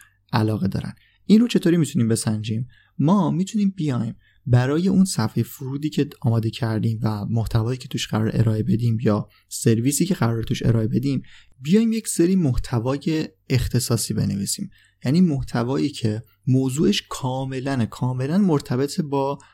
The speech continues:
محتوای صفحه فرود و روی اونا کار بکنیم، روی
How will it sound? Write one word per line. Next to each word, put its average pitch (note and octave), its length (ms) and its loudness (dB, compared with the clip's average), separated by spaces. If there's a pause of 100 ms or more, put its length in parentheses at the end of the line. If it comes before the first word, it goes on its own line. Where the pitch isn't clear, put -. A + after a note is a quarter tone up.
(140)
محتوای A2+ 520 2
صفحه G#2+ 480 -2
فرود - 420 -6 (280)
و C3 160 2
روی F#3 120 4
اونا F3 220 2
کار A#2 300 0
بکنیم، A2 360 -2
روی C#3 280 0